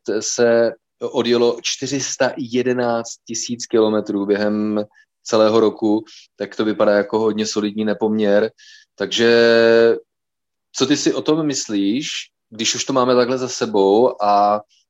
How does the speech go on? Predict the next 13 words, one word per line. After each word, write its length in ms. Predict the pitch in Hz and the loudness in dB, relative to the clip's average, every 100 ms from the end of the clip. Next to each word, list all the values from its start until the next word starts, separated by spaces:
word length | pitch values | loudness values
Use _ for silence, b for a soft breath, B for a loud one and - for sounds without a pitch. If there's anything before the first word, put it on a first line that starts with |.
| _ _ _ | _ _ _
nemám 440 | 107 113 131 120 104 _ _ - | -8 -4 -4 -4 -10 _ _ -14
vyloženě 380 | 101 104 104 107 | -6 -6 -4 -4
pocit, 300 | 107 95 98 | -4 -6 -10
že 140 | 101 | -8
by 460 | 98 104 104 101 101 - | 0 2 4 2 0 -6
se 120 | - | -10
všechny 400 | 104 104 - 107 - _ | -6 -6 -2 -4 -6 _
týmy 360 | 113 101 104 101 | -2 0 2 2
a 60 | |
všichni 340 | 104 104 - 104 | 0 -6 -6 -6
jezdci 220 | 98 110 | -6 -4
dokázali 460 | 101 107 101 107 | 0 0 2 0
připravit. 480 | 107 101 107 104 107 | -2 -4 2 4 4